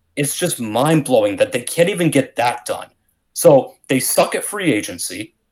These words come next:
They kinda suck at trades. They suck a little bit at drafting because they don't draft pitching.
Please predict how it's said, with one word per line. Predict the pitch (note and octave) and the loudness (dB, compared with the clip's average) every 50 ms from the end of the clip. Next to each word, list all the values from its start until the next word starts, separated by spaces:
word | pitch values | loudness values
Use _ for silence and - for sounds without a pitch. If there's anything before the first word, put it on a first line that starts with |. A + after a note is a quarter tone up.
| _ _ _ _ _ _ _ | _ _ _ _ _ _ _
They | - B2+ B2+ | -6 -4 -4
kinda | - - - E3+ G#3 A#3 A#3 | -4 -2 -2 0 0 0 -2
suck | - - - D4+ - - | -2 0 0 0 0 0
at | - - | -6 -4
trades. | - - A#2+ F2+ - - G#2+ - - - - - _ _ _ _ _ _ | -2 -2 -2 -2 -2 -4 -6 -8 -8 -10 -12 -16 _ _ _ _ _ _
They | - A#2+ | -6 -4
suck | A2 - - - - E3+ F#3 - - - - _ _ - C#3+ | -4 -4 -2 4 4 4 4 2 -2 -14 -16 _ _ -6 -2
a | C#3+ | 0
little | C#3 C3+ F3 G3+ G#3 E3 | 2 4 4 4 4 4
bit | F#3+ G3 F3+ | 4 4 4
at | D3+ - | 4 4
drafting | - A#2 A2+ G#2 - - - F#2+ F#2+ G2+ A2 _ _ | 2 -2 -2 -2 -4 -6 -8 -10 -10 -10 -12 _ _
because | - A#2+ - - A#2 | -8 -4 -2 0 2
they | A#2+ | 4
don't | B2 C3+ C3+ C3+ | 4 4 4 4
draft | - C#3+ C#3 C3+ - - | 4 2 2 0 -2 -6
pitching. | C3+ C3 - - - - F2+ | -6 -6 -6 -8 -12 -14 -16